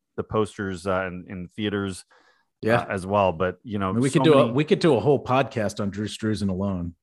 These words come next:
Speaker 1: Oh, don't, don't even, don't do it. Don't do it, Brent.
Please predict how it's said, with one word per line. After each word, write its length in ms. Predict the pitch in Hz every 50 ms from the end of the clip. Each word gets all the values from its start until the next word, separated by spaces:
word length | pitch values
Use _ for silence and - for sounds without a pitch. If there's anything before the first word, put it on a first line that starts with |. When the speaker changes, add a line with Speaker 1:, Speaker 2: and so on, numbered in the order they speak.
| _ -
Speaker 1:
Oh, 240 | 123 107 80 - - - _ _
don't, 300 | 117 101 95 95 92 - _ _ _ _ _ _
don't 260 | - 113 104 101 98
even, 380 | 98 101 98 92 95 90 82 - _ _ _
don't 220 | 120 107 98 85 -
do 160 | 117 117 113
it. 160 | 95 90 - _ _ _
Don't 200 | - 101 90 90
do 160 | - 107 98 87
it, 140 | 78 -
Brent. 260 | _ 90 85 85 87